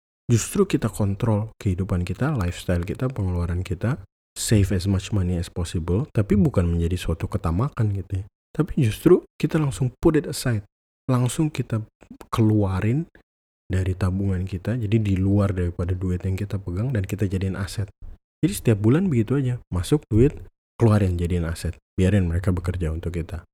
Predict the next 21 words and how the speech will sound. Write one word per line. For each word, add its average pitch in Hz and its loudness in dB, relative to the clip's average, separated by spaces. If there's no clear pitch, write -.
Kan 147 -2
it's - -4
like 110 0
having 104 2
small 107 4
minions 107 6
gitu 95 2
ya, 120 6
tiap - 2
kali 92 4
kita 101 0
dapat 92 -2
duit, 101 2
instead 98 2
of 95 2
we 90 2
save 98 0
the 92 4
minions 92 2
di 98 4
rumah, 95 2